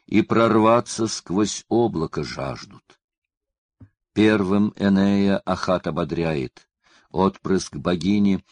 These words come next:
дума какая, скажи, у тебя в душе зародилась? Видишь, опасности нет,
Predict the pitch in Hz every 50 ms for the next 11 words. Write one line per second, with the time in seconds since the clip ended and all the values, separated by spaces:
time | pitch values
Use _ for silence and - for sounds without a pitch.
0 | _ _ _ - 71 69 110 117 123 117 107 104 95 - 104 95 - 110 110 110
1 | 98 95 92 - - - 98 92 87 107 127 120 107 101 98 - 85 98 107 110
2 | 107 104 90 85 87 76 104 98 - - 120 110 98 78 85 80 87 90 80 87
3 | 104 107 98 - - - - - - - _ _ _ _ _ _ _ _ _ _
4 | - 107 - 117 135 127 117 104 90 - - 85 85 - 107 107 110 - - 98
5 | 101 98 - - 98 98 101 110 131 147 -